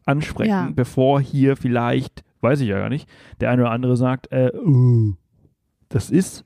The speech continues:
Speaker 1: einfach was ganz, ganz Besonderes und ich kann das ehrlich gesagt verstehen.
Speaker 2: Ich kann's absolut
Speaker 1: Dass man
Speaker 2: nachvollziehen.
Speaker 1: sagt, ey, ich möchte diese Ungewissheit nicht haben. Ich meine,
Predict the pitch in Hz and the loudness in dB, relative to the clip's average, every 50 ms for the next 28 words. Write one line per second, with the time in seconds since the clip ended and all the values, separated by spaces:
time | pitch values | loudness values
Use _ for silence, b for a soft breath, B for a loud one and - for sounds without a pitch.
0 | _ _ - - 143 143 - 147 135 143 - - 113 110 - - 131 135 139 - | _ _ -4 -2 -2 0 0 -2 -2 -2 -4 -4 -6 -4 -2 -2 -2 -2 -2 -6
1 | - - 123 123 - - - 113 110 110 120 120 123 127 135 131 - 110 104 - | -4 -2 -2 -2 -2 -2 -2 0 0 2 0 0 0 0 0 -2 -2 -6 -4 -4
2 | 147 139 123 117 - - - - 123 117 117 - 117 110 107 - - - - - | -2 -2 -2 -2 -4 -8 -4 -4 -2 -2 -2 -4 -4 -6 -6 -6 -8 -10 -6 -6
3 | - - 214 220 - - 220 214 208 - - 226 - - - 262 247 214 208 208 | -4 -2 -2 -2 0 0 -2 -2 -2 -2 -4 -6 -6 -4 -2 -2 -2 0 0 0
4 | 214 240 - 123 120 120 107 131 131 139 139 107 - 131 131 127 123 - _ _ | 0 2 2 2 0 2 2 2 2 2 0 -2 0 2 2 2 2 -2 _ _
5 | - - - 123 139 143 - - 131 123 120 107 98 - 139 160 180 160 147 131 | -10 -2 0 2 2 0 0 -2 0 0 0 0 0 0 0 2 2 2 2 2
6 | 131 - 127 123 - 120 120 113 - - 113 113 117 - - 113 117 139 147 147 | 2 0 0 -2 0 -2 -4 -4 -4 -4 -2 0 0 0 0 0 0 0 0 0
7 | - | -4